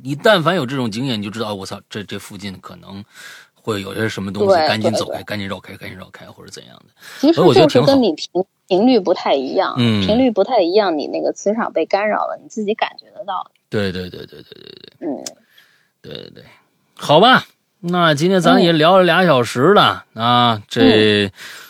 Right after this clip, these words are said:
Speaker 1: 呃，五个猫猫的妈妈，啊，完了之后也，
Speaker 2: <laughs>
Speaker 1: 也要赶紧休息休息了。哎，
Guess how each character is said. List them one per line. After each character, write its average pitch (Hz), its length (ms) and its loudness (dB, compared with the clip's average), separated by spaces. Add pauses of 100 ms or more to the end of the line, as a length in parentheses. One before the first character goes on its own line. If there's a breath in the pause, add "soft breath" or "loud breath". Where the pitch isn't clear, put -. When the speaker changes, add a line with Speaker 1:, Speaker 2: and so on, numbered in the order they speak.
(160 loud breath)
Speaker 1:
呃， 107 200 -2
五 104 220 -4
个 131 240 2
猫 139 240 2
猫 135 180 2
的 120 120 2
妈 123 200 2
妈， 127 380 0
啊， 101 340 -6
完 107 240 -4
了 110 60 -4
之 113 180 -4
后 107 240 4
也， 208 60 6
Speaker 2:
<laughs> 226 320 2
Speaker 1:
也 98 80 -4
要 101 100 -2
赶 104 160 -4
紧 101 140 -4
休 104 240 -6
息 90 140 -10
休 95 240 -10
息 - 80 -14
了。 - 220 -20
哎， 123 120 -4